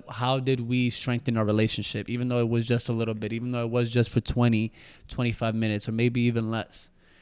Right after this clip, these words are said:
that's still a conversation, that, that's still a moment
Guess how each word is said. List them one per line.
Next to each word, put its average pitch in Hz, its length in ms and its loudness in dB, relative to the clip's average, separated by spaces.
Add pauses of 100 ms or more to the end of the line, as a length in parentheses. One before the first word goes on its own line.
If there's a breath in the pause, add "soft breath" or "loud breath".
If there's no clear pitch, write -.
(240 soft breath)
that's 120 200 0
still 131 520 2
a 123 80 -6
conversation, 117 800 -2
that, 113 260 -2
that's 117 200 -6
still 127 240 -2
a 120 40 -2
moment 117 520 -2